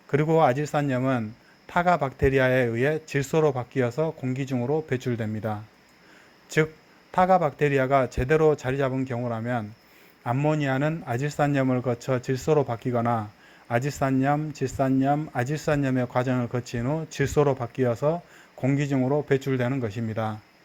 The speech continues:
즉, 암모니아는 여러 형태의 변화 과정을 거친 후 최종적으로는 질소가 되어 공기 중으로 배출되기 때문에 환수를 하지 않아도 되는 것이지요. 타가 박테리아가 위의 여과 사이클을 진행하기 위해서는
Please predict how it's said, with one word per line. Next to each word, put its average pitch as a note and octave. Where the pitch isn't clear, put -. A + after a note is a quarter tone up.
즉, C#3+
암모니아는 C#3
여러 C3+
형태의 C#3+
변화 C#3
과정을 B2
거친 A#2+
후 A#2
최종적으로는 D3
질소가 D3
되어 A#2
공기 B2+
중으로 C3
배출되기 C3
때문에 B2+
환수를 E3
하지 D#3+
않아도 C3+
되는 C3
것이지요. G#2+
타가 G3+
박테리아가 C#3+
위의 C#3+
여과 D#3
사이클을 D3
진행하기 C3
위해서는 A#2+